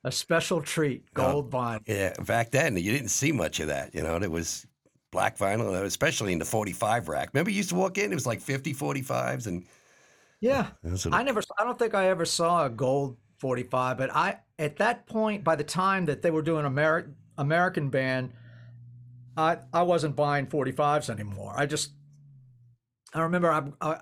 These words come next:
Speaker 1: I got it, I was buying albums and stuff, but I had lost interest in Grand Funk at the American Band point. You know, I lost interest in them as soon as they put the keyboard player in.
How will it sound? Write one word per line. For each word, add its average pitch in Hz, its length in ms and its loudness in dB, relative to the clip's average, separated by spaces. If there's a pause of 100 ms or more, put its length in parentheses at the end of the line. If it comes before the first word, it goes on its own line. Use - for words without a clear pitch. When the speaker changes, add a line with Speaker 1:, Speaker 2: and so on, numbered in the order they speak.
Speaker 1:
I 160 60 -2
got 160 220 2
it, 160 180 0
I 151 140 0
was 135 100 -2
buying 151 340 0
albums 139 480 0
and 117 120 -8
stuff, 113 380 -8 (400)
but 143 260 0
I 160 140 2
had 156 120 0
lost 202 380 2
interest 208 420 -2
in 139 120 -2
Grand 131 380 -4
Funk 127 360 -8 (360)
at 151 140 -6
the 156 120 2
American 139 460 0
Band 113 340 -6
point. 113 320 -12 (260)
You 147 160 0
know, - 100 -4
I 156 200 2
lost 196 420 2
interest 202 360 -2
in 185 160 0
them 175 140 0
as 143 100 -2
soon 208 300 0
as 202 140 -2
they 165 120 0
put 175 220 -4
the 180 80 -6
keyboard 147 420 -2
player 101 400 -6
in. 98 200 -10